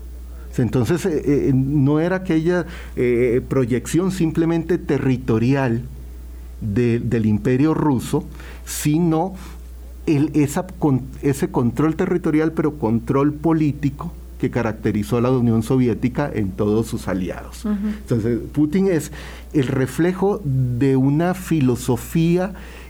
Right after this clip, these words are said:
Speaker 1: que considera, que se llama euroasianismo, que considera que Rusia es el centro del poder mundial y que tiene que, eh, influ-, influenciar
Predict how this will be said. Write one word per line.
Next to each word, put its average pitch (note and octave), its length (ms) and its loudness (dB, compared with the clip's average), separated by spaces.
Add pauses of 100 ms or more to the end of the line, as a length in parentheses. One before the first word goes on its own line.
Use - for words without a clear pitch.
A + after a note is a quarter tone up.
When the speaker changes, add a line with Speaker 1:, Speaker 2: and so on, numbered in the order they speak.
Speaker 1:
que C3 160 0
considera, A#2 800 0
que G#2 100 -2
se - 140 -4
llama A#2+ 400 0
euroasianismo, A#2 1300 2 (560)
que - 160 -2
considera B2 840 2
que A#2 160 0
Rusia D#3 540 0
es C3 120 -6
el A2 160 2
centro C3+ 640 0
del B2+ 120 2
poder A2 440 2
mundial G2+ 600 2 (920)
y D#3 120 0
que C3+ 160 0
tiene D3 500 2 (680)
que, E3+ 480 2
eh, C3+ 520 2
influ-, C3+ 420 2
influenciar C3 920 2